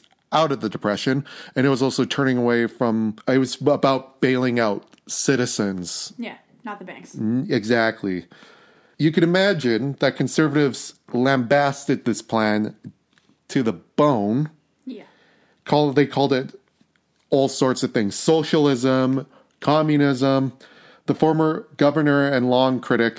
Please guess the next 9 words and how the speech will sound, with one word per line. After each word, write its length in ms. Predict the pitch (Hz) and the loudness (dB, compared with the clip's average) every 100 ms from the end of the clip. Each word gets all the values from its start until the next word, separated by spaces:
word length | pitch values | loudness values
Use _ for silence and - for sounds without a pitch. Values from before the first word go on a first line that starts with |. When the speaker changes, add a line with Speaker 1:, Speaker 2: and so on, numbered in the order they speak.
| - | -6
Speaker 1:
Ruffin 640 | 110 123 127 147 127 120 | -2 0 0 0 0 -2
G. 240 | 104 120 113 | -2 0 0
Pleasant. 640 | - 127 123 110 110 139 | -2 -2 0 0 -2 -4
Speaker 2:
Best 240 | - - | -10 -12
name 220 | 175 196 - | -12 -14 -12
ever. 320 | 196 196 202 - | -12 -12 -12 -10
Speaker 1:
I 160 | - 104 | -4 -2
know. 320 | 110 110 107 - - - | 0 0 -2 -8 -20 -18
Speaker 2:
Uh, 200 | 226 214 | -12 -10